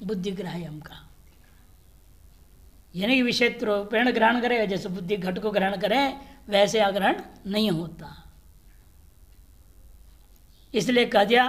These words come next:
सर्वेंद्र निरपेक्षमिति, इंद्र निरपेक्षया बुद्धिया गृह्यते इत्यर्थः। इति ग्राह्यम, बुद्धिग्राह्यम।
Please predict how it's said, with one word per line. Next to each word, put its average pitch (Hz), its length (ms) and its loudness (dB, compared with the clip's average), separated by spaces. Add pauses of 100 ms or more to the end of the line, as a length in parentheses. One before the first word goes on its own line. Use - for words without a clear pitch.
(280)
सर्वेंद्र 269 680 6
निरपेक्षमिति, 262 1500 4 (960)
इंद्र 233 300 2
निरपेक्षया 196 960 2 (560)
बुद्धिया 202 520 2 (580)
गृह्यते 180 460 -4
इत्यर्थः। 175 640 -10 (1800)
इति 220 140 -8
ग्राह्यम, 190 540 -6 (220)
बुद्धिग्राह्यम। 180 1000 0